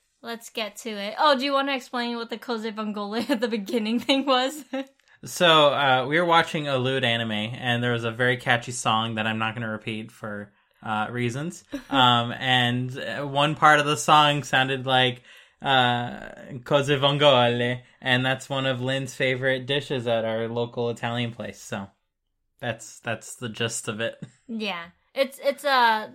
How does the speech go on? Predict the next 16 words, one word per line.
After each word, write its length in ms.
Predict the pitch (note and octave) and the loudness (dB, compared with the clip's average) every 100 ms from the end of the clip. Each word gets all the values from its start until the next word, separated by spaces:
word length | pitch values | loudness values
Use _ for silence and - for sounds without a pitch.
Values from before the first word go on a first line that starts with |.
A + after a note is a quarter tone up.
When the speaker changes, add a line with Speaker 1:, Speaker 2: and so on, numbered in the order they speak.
| _ - | _ -12
Speaker 1:
the 220 | A#3 B3+ | -4 -4
dish 260 | A#3 C#4 C#4 | -2 -4 -6
is 160 | C4+ | -12
pretty 300 | - B3 A#3+ | -8 -6 -6
much, 340 | A#3 A3+ G#3+ - | -4 -6 -6 -10
uh, 600 | - G#3+ G3 F#3+ F#3 F#3+ | -6 -6 -6 -8 -12 -14
mussel 640 | G#3 A3 A3+ - B3+ B3+ | -6 -4 -6 -6 -4 -4
and 240 | A3+ A3 G3+ | -6 -10 -12
clams 720 | - G#3+ G3+ G#3 A#3 A#3+ - _ | -8 -6 -6 -8 -10 -12 -20 _
cooked 340 | - A3+ - | -8 -8 -10
in, 240 | - A3 | -12 -10
like, 220 | G#3 G3 G3+ | -10 -12 -14
a 60 | |
tomato 480 | G3+ G#3+ G3+ G3 F#3 | -16 -10 -8 -8 -10
sauce. 440 | F3+ F#3+ G3+ - _ - | -14 -18 -18 -20 _ -10
Speaker 2:
Mm-hmm. 220 | C3+ B2 | -6 -6